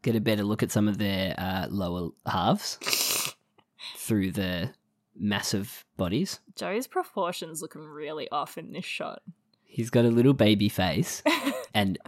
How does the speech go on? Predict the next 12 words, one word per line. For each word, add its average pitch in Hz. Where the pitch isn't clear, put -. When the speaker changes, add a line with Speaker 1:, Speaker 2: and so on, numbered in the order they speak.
Speaker 1:
like, 101
he, 117
his 120
abs 104
are 101
the 98
size 95
of 98
his 92
head. 76
Speaker 2:
And 269
his, 339